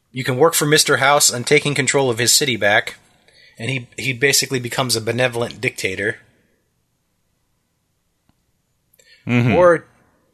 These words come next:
Speaker 1: or you can take control of it for yourself. By, uh, take, you take, take the army for yourself and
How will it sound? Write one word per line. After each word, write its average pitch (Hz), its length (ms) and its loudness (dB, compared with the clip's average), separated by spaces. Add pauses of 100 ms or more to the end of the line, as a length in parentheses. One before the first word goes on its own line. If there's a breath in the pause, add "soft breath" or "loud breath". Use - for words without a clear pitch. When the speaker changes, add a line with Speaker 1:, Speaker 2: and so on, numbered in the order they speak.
(140)
Speaker 1:
or 175 260 2
you 170 160 0
can 147 220 -6 (360)
take 160 220 -2
control 156 340 2
of 127 100 -2
it 156 140 -2
for - 160 -8
yourself. 127 640 -4 (1900)
By, 98 380 0
uh, 92 260 -4 (180)
take, - 280 -2
you 113 120 -14
take, - 300 -4
take 143 200 -4
the 135 120 -4
army 131 200 0
for 127 160 -4
yourself 120 520 0
and 107 260 -10